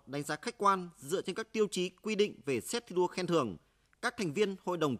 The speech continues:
thi đua khen thưởng tỉnh đã bỏ phiếu thống nhất đề nghị Chủ tịch nước tặng huân chương lao động hạng nhì cho hai tập thể, huân chương lao động hạng ba cho hai tập thể và hai cá nhân,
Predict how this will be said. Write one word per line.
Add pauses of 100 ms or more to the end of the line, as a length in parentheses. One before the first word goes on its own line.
thi
đua
khen
thưởng
tỉnh (240)
đã
bỏ
phiếu
thống
nhất
đề
nghị
Chủ
tịch
nước (120)
tặng
huân
chương
lao
động
hạng
nhì
cho
hai
tập
thể, (360)
huân
chương
lao
động
hạng
ba
cho
hai
tập
thể
và
hai
cá
nhân,